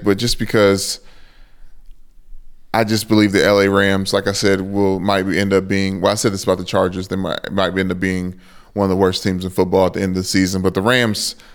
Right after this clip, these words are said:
they're still in their Super Bowl. They're still a Super Bowl hangover. And if, and if Tom Brady can get it right against anyone,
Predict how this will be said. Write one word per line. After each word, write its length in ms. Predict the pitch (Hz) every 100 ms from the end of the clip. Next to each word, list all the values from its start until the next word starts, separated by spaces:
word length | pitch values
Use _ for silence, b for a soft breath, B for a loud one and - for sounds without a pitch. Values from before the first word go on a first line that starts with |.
| b
they're 100 | 131
still 240 | - 151 139
in 60 |
their 80 | 135
Super 300 | - 147 139
Bowl. 320 | 123 110 95 - -
They're 100 | 107
still 200 | - 127
a 40 |
Super 240 | 117 135 123
Bowl 140 | 120
hangover. 580 | 123 117 113 101 98 98 B B
And 160 | 101 107
if, 120 | 104
and 280 | 90 104 104
if 320 | 104 - - b b -
Tom 340 | 131 131 123
Brady 320 | 104 117 131
can 180 | 139 143
get 200 | 127 151
it 80 | 127
right 300 | 131 151 175 -
against 340 | 123 143 139 127
anyone, 640 | 139 160 170 185 196